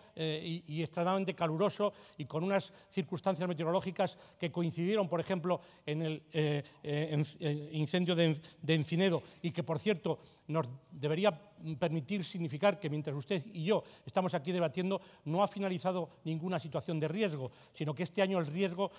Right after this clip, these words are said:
se va a prolongar, lo que exige la alerta permanente y toda la atención,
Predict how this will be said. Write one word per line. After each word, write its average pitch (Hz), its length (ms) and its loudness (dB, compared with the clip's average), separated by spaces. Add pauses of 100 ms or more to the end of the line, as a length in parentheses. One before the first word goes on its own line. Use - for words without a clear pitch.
(140)
se 147 160 0
va 175 100 8
a 175 80 6
prolongar, 170 500 6
lo 147 120 2
que 147 80 -6
exige 175 380 0
la 156 60 4
alerta 165 300 4
permanente 156 540 2 (320)
y 143 80 -4
toda 165 220 6
la 156 60 6
atención, 156 440 2